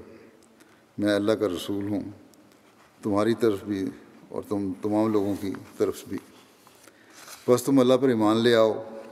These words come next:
मैंने कहा, "इस पर आपकी क्या दलील है?" आ हज़रत सल्लल्लाहु अलैहि वसल्लम ने फरमाया, "वो बूढ़ा शख्स जिससे तुमने यमन में मुलाकात की थी।" मैंने कहा कि यमन में तो बहुत से बूढ़े शख्स थे जिनसे मैंने मुलाकात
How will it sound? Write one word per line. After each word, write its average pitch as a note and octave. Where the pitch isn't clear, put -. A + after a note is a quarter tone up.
मैंने G#2
कहा, G#2+
"इस -
पर G#2+
आपकी G#2
क्या G#2+
दलील A2+
है?" F#2
आ G#2+
हज़रत B2
सल्लल्लाहु A#2
अलैहि A2
वसल्लम A2
ने G2+
फरमाया, G#2
"वो G#2+
बूढ़ा A2
शख्स -
जिससे A2
तुमने G#2
यमन A2
में A#2
मुलाकात G2+
की -
थी।" -
मैंने G2+
कहा G2+
कि A2+
यमन G#2
में A2
तो A2
बहुत G#2+
से B2
बूढ़े A2
शख्स G#2+
थे G2+
जिनसे G#2+
मैंने A2
मुलाकात G#2